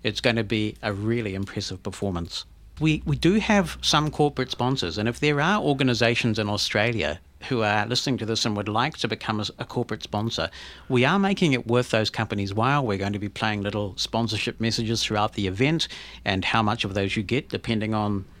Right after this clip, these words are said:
uh, how much sponsorship money you contribute. But already, even before the event goes to air, we've raised over twenty thousand U S dollars, and, uh, I'm sure that that will grow considerably between now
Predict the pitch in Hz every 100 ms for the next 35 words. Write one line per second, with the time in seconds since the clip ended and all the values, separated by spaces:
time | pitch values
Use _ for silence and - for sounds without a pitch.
0 | - - 101 - - - 120 104 - -
1 | 113 113 - 104 104 120 - - - 110
2 | 113 107 104 - 104 123 120 139 - -
3 | - - 156 143 139 165 120 90 - 139
4 | 127 127 110 110 - 123 127 117 92 -
5 | 110 107 104 110 117 107 104 - - 107
6 | 92 92 92 104 113 107 107 101 104 -
7 | 110 107 - 104 104 104 95 98 95 -
8 | 101 104 95 113 - - - - - -
9 | 113 107 107 107 98 98 117 117 - 117
10 | 101 107 104 95 110 101 - 104 - 117
11 | 110 107 82 104 - 104 95 98 98 98